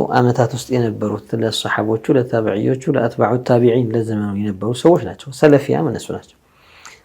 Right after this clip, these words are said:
ሰለፊዮች እነሱ ናቸው። ያኔ ወይም ሰለፎች እነሱ ናቸው። ምናልባት ሰለፊይ ሲባል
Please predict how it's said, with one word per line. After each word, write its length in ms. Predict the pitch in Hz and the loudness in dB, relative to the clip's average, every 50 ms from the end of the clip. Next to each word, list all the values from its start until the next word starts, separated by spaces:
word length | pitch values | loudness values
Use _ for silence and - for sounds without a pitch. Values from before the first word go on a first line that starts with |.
| _ _ - | _ _ -4
ሰለፊዮች 680 | - - 131 123 123 117 - - 120 123 156 160 - | 0 2 4 4 2 0 -2 -2 2 4 2 2 2
እነሱ 240 | - 110 104 107 - - 87 | 0 -2 -2 -4 -6 -8 -10
ናቸው። 320 | 82 - - - - 208 277 - _ _ _ _ _ _ - | -10 -12 -14 -16 -14 -14 -14 -16 _ _ _ _ _ _ -10
ያኔ 140 | - 90 101 143 | -8 -4 0 0
ወይም 220 | 143 113 110 113 113 - | 0 0 0 -2 -4 -6
ሰለፎች 540 | - - 151 135 131 131 127 - 131 127 - | -2 2 4 4 6 4 4 2 0 -2 -4
እነሱ 220 | - - - - - - | -8 -12 -12 -12 -12 -10
ናቸው። 320 | 90 95 - - - 214 220 - - _ _ _ - - - - - - - - - - - - - | -10 -10 -12 -12 -10 -10 -10 -10 -14 _ _ _ -20 -20 -20 -20 -20 -20 -20 -20 -20 -20 -18 -4 2
ምናልባት 460 | 143 143 147 139 131 127 131 123 - - | 6 8 8 8 8 6 4 2 0 -2
ሰለፊይ 560 | - - 156 151 151 147 151 - - 202 160 139 139 | 0 2 4 6 6 6 6 4 2 2 2 2 0
ሲባል 440 | 135 - 113 107 110 113 - 214 233 | 0 0 -2 -4 -2 0 0 0 -2